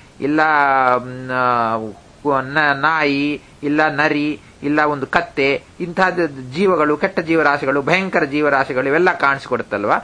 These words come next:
ಅವೆಲ್ಲದಕ್ಕೆ ಕೂಡ ಒಂದು ಸುಪರ್ವಣ, ಸುಪ-, ಆ, ಸುಪರ್ವಣ ದೇವತೆಗಳನ್ನು ಉಪಯೋಗಿಸಿ ನಮಗೆ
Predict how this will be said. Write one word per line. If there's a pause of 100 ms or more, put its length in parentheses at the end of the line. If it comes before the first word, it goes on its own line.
(280)
ಅವೆಲ್ಲದಕ್ಕೆ
ಕೂಡ (560)
ಒಂದು
ಸುಪರ್ವಣ,
ಸುಪ-,
ಆ,
ಸುಪರ್ವಣ
ದೇವತೆಗಳನ್ನು
ಉಪಯೋಗಿಸಿ
ನಮಗೆ